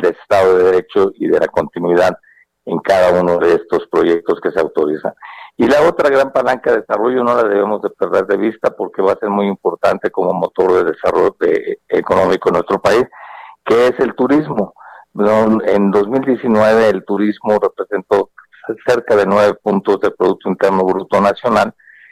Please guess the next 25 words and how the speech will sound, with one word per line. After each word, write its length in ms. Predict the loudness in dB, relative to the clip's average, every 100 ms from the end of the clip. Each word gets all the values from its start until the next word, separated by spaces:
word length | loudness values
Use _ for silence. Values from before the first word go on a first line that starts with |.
| _
y 140 | -2 -2
generó 500 | 2 2 4 4 2
entre 300 | 0 -2 -2
empleos 360 | 0 0 0
directos 420 | 0 0 0 -4 -6
e 60 | -4
indirectos 560 | 0 0 0 -2 -2
diez 200 | 0 -2
millones 440 | -2 -2 0 0 -4
de 80 | -6
plazas 380 | -4 -4 -4
de 100 | -6
trabajo, 520 | -2 0 2 0 -4 -16 _ -20 _ _ _ -4
que, 500 | 0 2 2 0 -4 -4
eh, 320 | 0 2 0 -6 -8
es 260 | -4 -4 -2
uno 400 | 0 2 0 -4
de 220 | -4 -2
los 220 | 0 -2 -4 _
principales 560 | -6 -6 -4 -2 0 -2
objetivos 520 | -8 -6 -2 0 2
ahora. 280 | 2 2 2
No 180 | 0 0
solamente 680 | 0 2 2 0 0 2
es 40 | 2